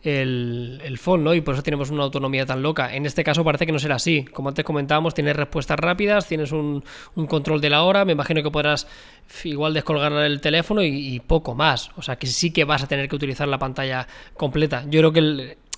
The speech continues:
a nivel de autonomía sí que puede ser un problema el Motorola Razr. Me sorprende muchísimo. También el Snapdragon setecientos diez es un procesador que ya conocemos. O sea, no es un procesador exclusivo que pueda guardarse,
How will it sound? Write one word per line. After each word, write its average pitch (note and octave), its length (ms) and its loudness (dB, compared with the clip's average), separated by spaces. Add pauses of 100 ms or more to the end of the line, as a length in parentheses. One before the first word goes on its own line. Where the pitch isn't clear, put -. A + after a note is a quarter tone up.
(200)
a D#3+ 100 0
nivel D3+ 220 2
de D#3+ 60 6
autonomía D3+ 440 2
sí F3+ 100 0
que D#3 100 0
puede D3 220 4
ser C#3+ 160 -2
un C3 80 -4
problema C3+ 320 -2
el C3 60 -2
Motorola B2+ 340 -6
Razr. C#3+ 280 -4
Me C3+ 140 -2
sorprende C#3+ 360 -2
muchísimo. D3 420 -2
También C#3 220 -2
el C#3 160 -2
Snapdragon D3 340 -2
setecientos D3 460 -2
diez D3 120 0
es D#3 60 -2
un D#3+ 80 0
procesador C#3 400 0
que C#3+ 80 -2
ya C3+ 100 2
conocemos. C3 500 -2 (460)
O - 40 -6
sea, C3 120 -2
no C#3 140 -2
es C#3 80 0
un D#3 80 0
procesador C#3+ 360 0
exclusivo C#3+ 460 0
que C#3+ 100 -2
pueda C#3 580 0
guardarse, C3+ 680 0